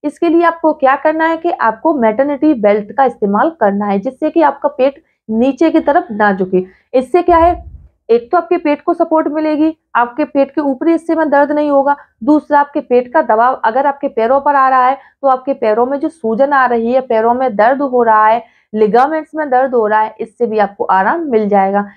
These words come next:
इसीलिए कोशिश करें कि अगर प्रेगनेंसी के आठवें और नौवें महीने के दौरान आपके पेट का साइज अगर बहुत बढ़ गया है तो आपको मैटरनिटी बेल्ट का इस्तेमाल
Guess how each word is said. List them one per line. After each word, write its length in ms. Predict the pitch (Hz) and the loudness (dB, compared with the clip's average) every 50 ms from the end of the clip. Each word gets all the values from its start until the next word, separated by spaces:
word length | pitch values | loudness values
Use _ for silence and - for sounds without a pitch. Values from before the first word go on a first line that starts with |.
| _ _ | _ _
इसीलिए 320 | 269 262 262 311 285 302 302 | -8 -2 0 0 2 2 0
कोशिश 380 | 302 - 277 277 277 - 311 - | 0 0 -2 -2 -2 -2 -8 -6
करें 280 | - 311 311 311 320 | -4 -2 0 0 0
कि 100 | 320 339 - | 0 -2 -4
अगर 320 | - - 226 220 277 302 302 | -2 -2 0 2 0 0 -2
प्रेगनेंसी 880 | - _ _ _ _ _ _ - 240 233 214 254 277 294 285 302 294 285 | -4 _ _ _ _ _ _ -2 -2 0 0 -2 -2 -2 0 0 0 2
के 120 | - 330 320 - 233 | 2 0 0 0 0
आठवें 360 | 233 233 233 233 233 262 285 | 0 0 0 -2 -2 -2 -2
और 180 | 277 - 320 294 | 0 -2 -2 -2
नौवें 300 | 269 240 233 254 294 294 | 0 0 0 0 0 -2
महीने 320 | 285 233 226 220 233 240 | -4 -4 -6 -4 -4 -6
के 120 | 240 254 247 | -6 -8 -8
दौरान 320 | 208 208 214 220 226 247 - | -6 -4 -4 -4 -4 -4 -6
आपके 280 | - 233 226 _ - 247 | -6 -8 -8 _ -10 -6
पेट 260 | - 240 233 233 - | -2 -2 -4 -2 -2
का 80 | 254 247 | -4 -2
साइज 240 | - 240 220 220 220 - | 0 0 0 0 0 -2
अगर 180 | 214 214 233 233 | -2 -2 -2 -2
बहुत 300 | 202 196 196 208 254 254 220 | -2 -4 -4 -2 -2 -2 -2
बढ़ 180 | 196 - 208 226 | -2 -2 0 2
गया 220 | 214 208 190 185 190 | 2 2 2 2 2
है 180 | 196 220 302 - - _ _ _ - | 2 0 -2 -4 -8 _ _ _ -8
तो 60 | 302 - | -8 -4
आपको 360 | - - 220 220 - - 285 | -2 -2 -2 -2 -2 -4 -2
मैटरनिटी 580 | 262 208 202 202 202 247 254 247 214 208 233 240 | -2 0 0 -2 -2 -4 -4 -4 -4 -2 -2 -2
बेल्ट 280 | 208 208 196 190 190 190 | 0 2 0 0 -2 -2
का 120 | - 202 | -2 -2
इस्तेमाल 520 | 196 190 - - 180 185 202 240 339 381 | -2 -2 -4 -6 -4 0 0 0 0 -2